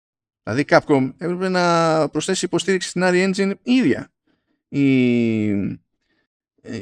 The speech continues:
η Ubisoft έπρεπε να πάει να κάνει τα κομμάτια της για την Anvil, τουλάχιστον, ε, Anvil Next και τη νέα έκδοση, την επόμενη έκδοση της Anvil Next, η ίδια. Τώρα το, το Prince of Persia δεν μετράει, διότι τρέχει σε Unity.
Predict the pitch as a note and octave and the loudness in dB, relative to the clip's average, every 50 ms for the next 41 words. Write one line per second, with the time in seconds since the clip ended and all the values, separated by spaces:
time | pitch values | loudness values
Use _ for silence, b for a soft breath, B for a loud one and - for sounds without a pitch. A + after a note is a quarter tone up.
0 | - - - C#3+ C3+ C#3 C3+ A#2+ A#2 - C#3 C#3+ D#3+ - - _ - E3+ E3+ F3+ | -12 -2 -2 0 2 4 2 2 2 0 0 0 0 -2 -8 _ -10 -8 -8 -8
1 | G#3 - F3+ F3+ F3+ F3+ F3+ F3+ F3 F3 E3+ E3 E3 E3 E3 D#3+ D#3+ D#3 D3+ D3+ | -6 -6 -2 0 0 2 2 0 0 0 -2 -2 -2 -4 -4 -4 -2 -2 -2 0
2 | - F3+ F3 E3+ E3+ - F#3 F3+ F3+ E3 - - D#3+ F3 F#3 F3 F3+ F3 E3 D#3 | 0 0 0 -2 -2 -2 -4 -4 -4 -6 -6 -4 -2 -2 -2 -4 -4 -4 -4 -4
3 | D3 - C#3+ C#3 C#3+ D3+ D#3+ D#3+ D#3+ F#3 F#3 F3+ F3 - - D3+ D3+ D3 C#3+ - | -2 0 0 2 4 4 2 2 0 0 -2 -2 -4 -6 -2 0 2 2 0 -2
4 | - B2 - C3+ B2+ G#2 - A#2+ C3 D3+ D3 C3+ C3 B2+ B2+ D3 C#3 - - - | -8 -10 -10 -8 -10 -8 -2 0 0 2 2 2 2 2 0 -2 -4 -6 -8 -10
5 | C#3 - C#3+ C#3+ E3 G#3+ C4 A#3+ F#3 D3+ B2 A#2 A2 G#2 - - F3 - - F3+ | -8 -4 -2 -2 0 2 2 4 2 2 2 0 -4 -6 -4 -4 -4 -2 0 0
6 | E3+ C#3 A#2+ A#2 A2 G#2 G#2 A2+ - A2+ A2 A2+ A2 G#2 G#2+ A#2 C3+ - - - | 2 2 2 2 0 0 -4 -4 -4 -2 0 0 0 0 0 -2 -2 -2 -4 -10
7 | - _ _ _ _ _ _ _ _ _ _ - A#3 B3 A#3 F3+ C3 G#2 F#2+ - | -18 _ _ _ _ _ _ _ _ _ _ -2 2 2 2 2 0 -4 -6 -8
8 | - - G3+ G#3 G3 - F#3 F3 D#3+ - - _ _ _ _ _ _ _ - C#3 | -8 -2 2 4 4 4 4 0 0 0 -2 _ _ _ _ _ _ _ -10 -8
9 | - G3 G3 D#3 D#3 - E3+ E3+ F3+ D#3 E3 D#3+ C3+ - A#2+ A#2+ C3+ - - - | -4 -2 0 0 0 -2 0 -2 -2 0 0 0 0 2 4 4 4 4 0 -4
10 | _ _ _ _ _ _ _ _ _ _ C#3+ C3 C3 C#3 C#3 D3 C#3 C3 C3 B2+ | _ _ _ _ _ _ _ _ _ _ -6 -4 -4 -4 -2 -2 -2 0 0 0
11 | B2+ B2+ - D#3+ D3 - C#3 B2+ C#3 C3+ A2 - - | 0 0 0 -2 0 0 0 2 4 4 4 2 -2